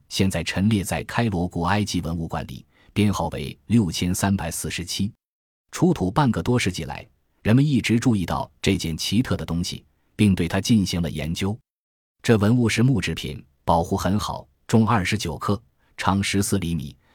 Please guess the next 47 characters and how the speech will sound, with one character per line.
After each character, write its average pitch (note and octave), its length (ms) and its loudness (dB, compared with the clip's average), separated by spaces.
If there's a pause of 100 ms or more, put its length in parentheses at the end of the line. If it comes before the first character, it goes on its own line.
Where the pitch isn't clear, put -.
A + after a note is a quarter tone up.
(100)
它 G2 140 2
的 E2+ 80 0
鼻 F#2+ 180 0
子 E2+ 140 -2
长 D#2+ 260 -4
三 - 260 0
十 - 80 0
二 A2+ 180 0
厘 E2+ 180 -4
米， - 200 -8 (300)
翼 G2 160 2
展 D2+ 220 -2
宽 F#2+ 340 0
十 - 300 -4
八 B2+ 200 2
厘 - 160 -8
米， E2 240 -10 (260)
其 F2 220 0
形 F#2 260 0
状 E2 220 0
显 D2+ 260 -6
然 F#2 180 -2
是 - 160 -4
个 D2 100 -12
飞 E2 200 -4
行 D#2 200 -6
器。 - 220 -8 (580)
它 - 140 0
的 A2 100 2
两 F2 300 0
翼 D3 140 2
平 G2 300 -2
展， - 220 -4 (380)
但 A2 240 4
尾 E2 260 -2
部 C3+ 300 0
却 F#2 160 -2
是 D#2+ 140 -6
垂 F2+ 260 -4
直 E2 220 -4
的， - 180 -10 (260)
同 A2+ 300 4
两 E2+ 280 0
翼 B2 220 0
相 G2 300 0
垂 E2 220 -8
直。 - 260 -8